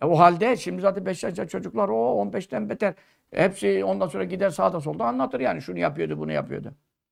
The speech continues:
Eskisi gibi çocuklar çok şey değil yine. Hepsi internet çocuğu.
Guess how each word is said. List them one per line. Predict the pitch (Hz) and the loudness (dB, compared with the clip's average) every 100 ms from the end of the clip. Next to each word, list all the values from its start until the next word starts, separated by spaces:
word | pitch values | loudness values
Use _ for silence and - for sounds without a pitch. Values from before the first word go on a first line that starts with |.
| _ | _
Eskisi | 143 143 151 139 | -2 0 -4 -4
gibi | 151 151 151 143 - _ _ | -2 0 -2 -4 -8 _ _
çocuklar | 156 151 151 147 | -4 -2 0 -2
çok | 135 151 | -2 -4
şey | - 180 | -4 -2
değil | 359 381 | -2 -2
yine. | 330 208 - _ _ - | -2 -4 -8 _ _ -6
Hepsi | 135 135 | -4 -2
internet | 170 196 214 277 | 0 2 2 0
çocuğu. | 254 208 | -2 -2